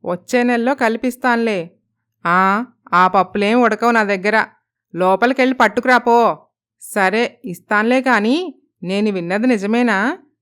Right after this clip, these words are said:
నీ కొడుక్కి పెళ్లి చేశావట కదా, లక్షల్లో కట్నం తీసుకుంటానని గొప్పలు పలికి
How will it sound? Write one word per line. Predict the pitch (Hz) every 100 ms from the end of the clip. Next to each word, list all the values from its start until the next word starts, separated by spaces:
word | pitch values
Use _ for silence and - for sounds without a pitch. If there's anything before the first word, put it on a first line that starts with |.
| _
నీ | 180 202
కొడుక్కి | 214 185 170 -
పెళ్లి | 262 220 180 196
చేశావట | 240 247 254 247 247
కదా, | 233 185 151 - _ _ _
లక్షల్లో | 151 151 - 226 208 254
కట్నం | 285 233 220 240
తీసుకుంటానని | 247 240 - 233 233 233 233 226
గొప్పలు | 165 160 - 214
పలికి | 220 214 214 349 466